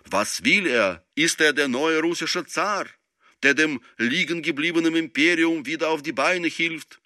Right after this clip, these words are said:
Oder ein aus der Zeit gefallener Autokrat, der sich mit letzter Kraft an der Macht festzuklammern versucht? Wie ernst sind seine Drohungen und wer kann ihn beruhigen? Biden, Macron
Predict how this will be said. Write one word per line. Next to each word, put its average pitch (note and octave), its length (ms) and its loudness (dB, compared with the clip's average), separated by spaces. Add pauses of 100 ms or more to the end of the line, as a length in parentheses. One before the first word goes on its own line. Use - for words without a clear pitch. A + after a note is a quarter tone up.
(420)
Oder D3+ 240 2
ein E3 160 4
aus D3 180 0
der D#3+ 120 -4
Zeit D#3+ 300 2
gefallener E3+ 480 0
Autokrat, E3+ 680 -2 (320)
der C3 80 2
sich C#3 200 -2
mit D3 160 -6
letzter D3 360 -2
Kraft C3+ 360 0
an C3+ 140 -2
der C3+ 80 0
Macht C3+ 380 -2
festzuklammern A#2+ 840 -2
versucht? A2 460 -4 (160)
Wie C#3 160 2
ernst F3 560 2 (120)
sind D3+ 300 -4
seine D#3+ 260 2
Drohungen D3 680 -2 (260)
und C3+ 240 -2
wer D#3+ 160 2
kann C3 240 -2
ihn C3 320 -4
beruhigen? F#2 720 -6 (400)
Biden, F3 720 2
Macron C3+ 600 0